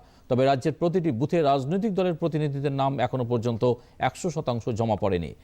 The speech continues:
কমিশন জানিয়েছে, সোমবার রাত পর্যন্ত বিএলএ টু এর সংখ্যা একচল্লিশ হাজার আটশো। এর মধ্যে কোন রাজনৈতিক দলের কতজন রয়েছেন তা স্পষ্ট নয়। কমিশন সূত্রে প্রাপ্ত তথ্য অনুযায়ী শনিবার সকাল পর্যন্ত বিএলএ টু এর নাম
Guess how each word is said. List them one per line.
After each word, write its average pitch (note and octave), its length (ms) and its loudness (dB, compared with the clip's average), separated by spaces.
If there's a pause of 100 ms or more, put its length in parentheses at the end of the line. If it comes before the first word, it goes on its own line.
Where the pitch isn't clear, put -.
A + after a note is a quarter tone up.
(340)
কমিশন G#3+ 420 2
জানিয়েছে, G#3 340 0 (140)
সোমবার F#3+ 380 2
রাত F#3 200 2
পর্যন্ত F3 320 -2 (220)
বিএলএ E3+ 300 4 (180)
টু F#3 160 -2
এর F3+ 160 2
সংখ্যা A2 320 -2 (380)
একচল্লিশ G#3+ 500 0
হাজার A#2 240 2
আটশো। A2+ 400 -4 (400)
এর C3 120 4
মধ্যে E3 160 2 (120)
কোন F#3+ 120 2 (140)
রাজনৈতিক E3+ 420 0
দলের D#3+ 200 2
কতজন D3+ 380 -2
রয়েছেন C#3+ 360 2
তা C#3 80 0
স্পষ্ট - 380 -4
নয়। F2 240 -4 (460)
কমিশন F#3+ 360 2
সূত্রে A3+ 280 0
প্রাপ্ত G#3 220 0
তথ্য G3+ 280 0 (120)
অনুযায়ী G#2 280 2 (120)
শনিবার D3+ 380 0
সকাল D#3 280 0
পর্যন্ত A#2 320 -2 (440)
বিএলএ G3 440 4 (100)
টু F3 100 0
এর E3 120 4
নাম C#3 200 0